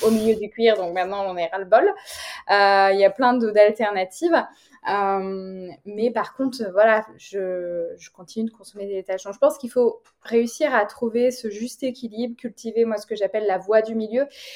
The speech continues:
et faire les choses en son âme et conscience pour que ça marche. Mais ça, c'est valable pour tout. Ça ne marche jamais si on se force les, si on se force à faire les choses et si on les, si on les fait parce qu'il faut le faire, parce que c'est mieux. C'est, c'est pas possible.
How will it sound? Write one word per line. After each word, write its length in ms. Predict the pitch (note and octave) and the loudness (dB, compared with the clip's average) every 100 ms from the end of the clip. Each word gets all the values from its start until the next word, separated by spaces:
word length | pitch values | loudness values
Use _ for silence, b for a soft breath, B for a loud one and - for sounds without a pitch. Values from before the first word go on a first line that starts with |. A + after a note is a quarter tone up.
| B | B
et 80 | - | -6
faire 240 | A3 A#3+ A3+ | 0 0 2
les 100 | A#3 | 0
choses 220 | B3+ B3+ | 0 -2
en 80 | A#3 | -4
son 260 | A3+ A3+ | -4 -4
âme 160 | A3 A#3 | 0 -2
et 80 | A3+ | -2
conscience 540 | A3+ A3+ C4 C4+ C4+ _ _ | -4 -6 -6 -6 -8 _ _
pour 120 | G#3 | -20
que 100 | - | -8
ça 180 | A#3 G#3+ | -6 -4
marche. 400 | A3 A3 - - B B B B | -4 -4 -8 -16 B B B B
Mais 80 | G#3 | -12
ça, 160 | A3 A#3+ | -6 -6
c'est 160 | A#3 | -2
valable 300 | A3+ G#3 G#3 - | 0 2 0 -6
pour 220 | A3 - | -12 -12
tout. 280 | - C4+ B3 | -6 -6 -6
Ça 240 | - A#3 | -4 -2
ne 80 | A3 | 0
marche 320 | G#3+ G#3+ - | -2 -4 -10
jamais 420 | G#3+ G#3+ A3+ A#3+ C4 | -6 -2 0 2 0
si 160 | C4 | -4
on 80 | A3 | -12
se 160 | G3 A3 | -12 -14
force 360 | - A3+ A3+ | -2 -2 -2
les, 400 | A3 G3+ G3+ G3+ _ | -6 -4 -4 -6 _
si 160 | - | -16
on 80 | G#3 | -14
se 160 | G#3 A3+ | -8 -8
force 360 | A3 C4 C4 | -2 -2 -2
à 80 | A3 | -6
faire 180 | A3 G3 | -4 -4
les 100 | F#3+ | -4
choses 380 | G3+ C#4 C#4 B3+ B3+ B B B - | -4 0 2 0 -6 B B B -14
et 60 | |
si 180 | F#3+ A#3+ | -10 -6
on 80 | G#3+ | -4
les, 260 | G#3 G#3 - G3+ | -4 -4 -6 -16
si 220 | - - | -12 -8
on 60 | A3 | -6
les 140 | G#3 | -6
fait 180 | G#3+ B3+ | -2 -4
parce 440 | C4 - - - | 0 -4 -2 -12
qu'il 300 | - - A#3 | -14 -4 -4
faut 340 | - - C#4+ C4 | -4 0 4 6
le 140 | A3+ | 6
faire, 400 | A#3 B3+ B3+ B3+ | 4 4 4 2
parce 160 | G#3 G#3 | -4 -4
que 100 | A3 | -12
c'est 220 | - G#3 | -10 -8
mieux. 200 | G#3+ F#3 | -6 -8
C'est, 200 | - - | -10 -20
c'est 200 | - G#3+ | -8 -4
pas 140 | G#3+ | -2
possible. 440 | G#3 F#3+ - E3 | -4 -6 -12 -18